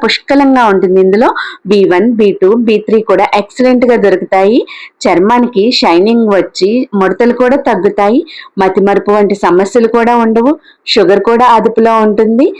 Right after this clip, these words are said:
హార్ట్ అటాక్, స్ట్రోక్స్ వంటి రిస్క్ కూడా తగ్గిస్తుందండి ఇది. చూసారా ఎంత హెల్దీయో ఇది? అందుకే దీన్ని మిరాకిల్ పొడి అన్నాను నేను. ఇప్పుడు ఇదంతా కూడా కలుపుతూ ఉండాలండి బాగానే. ఇది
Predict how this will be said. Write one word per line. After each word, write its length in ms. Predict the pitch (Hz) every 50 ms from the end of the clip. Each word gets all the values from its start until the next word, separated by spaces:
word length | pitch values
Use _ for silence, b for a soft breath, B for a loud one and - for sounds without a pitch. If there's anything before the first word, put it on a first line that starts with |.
| - - -
హార్ట్ 300 | - 185 202 202 - 220
అటాక్, 340 | 202 220 208 214 240 226 -
స్ట్రోక్స్ 520 | - - - 214 208 214 208 208 - - 233
వంటి 240 | 240 240 233 196 226 196 175
రిస్క్ 180 | 175 175 - -
కూడా 300 | 262 247 269 269 254 277 285 -
తగ్గిస్తుందండి 760 | 233 190 175 196 240 240 - - 233 226 226 226 220 220 226
ఇది. 180 | 233 - 311 - - B B B B B B -
చూసారా 360 | 226 220 - 269 240 240 233 233 - 220
ఎంత 240 | 220 247 254 247 - 262 240
హెల్దీయో 400 | 233 202 196 190 196 196 196 190 185 180
ఇది? 200 | 175 170 208 277 - - B B B B B B B - 190
అందుకే 320 | 196 190 185 180 - - 269 254 226
దీన్ని 260 | 269 254 240 226 247 320 320 262
మిరాకిల్ 420 | 196 175 185 196 196 - 269 247 240 240
పొడి 220 | 240 226 214 226 226 214
అన్నాను 320 | 196 196 190 190 185 185 185
నేను. 220 | 180 180 180 202 285 403 - B B B B B B B B B - -
ఇప్పుడు 180 | 208 - 247 240 247
ఇదంతా 340 | 214 202 185 202 208 - 294
కూడా 220 | 294 294 285 294 302 302
కలుపుతూ 360 | 254 196 190 - - - 254 262 254 240
ఉండాలండి 560 | 220 208 202 196 185 190 185 190 196 220 285 302 277 - - - - - 175 180
బాగానే. 500 | 175 180 185 185 196 190 185 196 226 339 - - - - - - - - - - - - - - - - - -
ఇది 100 | 196